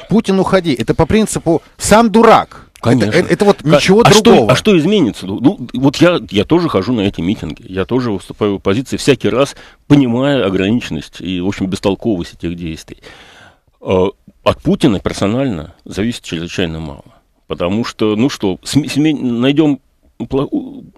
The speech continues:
Speaker 2: скажем, что это плохой царь, и найдем хорошего. Не в этом дело. Дело в том, что на самом деле оппозиция поч-, потому такая плохая, что она вытеснена властью за пределы вот этого круга света. А на самом деле, если бы власть была ответственная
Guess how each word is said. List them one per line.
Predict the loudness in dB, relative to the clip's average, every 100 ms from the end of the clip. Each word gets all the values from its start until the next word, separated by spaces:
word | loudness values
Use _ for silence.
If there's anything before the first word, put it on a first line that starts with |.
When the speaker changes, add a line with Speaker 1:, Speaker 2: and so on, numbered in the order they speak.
| -14
Speaker 2:
скажем, | -2 0 0
что | -2
это | -2
плохой | -2 0 0
царь, | 2 0
и | 2
найдем | 0 0 -2
хорошего. | -4 -4 -8 -14 -18 -4
Не | 2 4
в |
этом | 2 0 -2
дело. | 0 -2 -2
Дело | -2 -2
в | -2
том, | -2 -2
что | -2
на | -2
самом | 0 -2 0 0
деле | 0 -2 -4 -14 -14
оппозиция | -6 2 2 2 -2 -4 0
поч-, | 0 0 -10 -10
потому | 0 2 2 0
такая | -2 -4 -2 -2
плохая, | -4 -4 -4 -6 -8 -14 _ _ _ -20 _ _
что | -18 -2 0 2
она | 2 2 0 0
вытеснена | 0 0 0 -4 -4 -2 -4
властью | 0 -2 -2 -12 -14 -14 _ _
за | -2 -2
пределы | 0 -4 -4 0 0 0 -2
вот | -6 -8
этого | -6 -6
круга | -4 -4 -2 -4
света. | -4 -6 -8 -16 -20 -20 -20 -20 _ -4
А | 0
на | 2
самом | 2 2
деле, | 2 2
если | 0 0
бы | -4 0
власть | 0 0
была | -2 -2
ответственная | -2 -6 -6 -18 -20 -20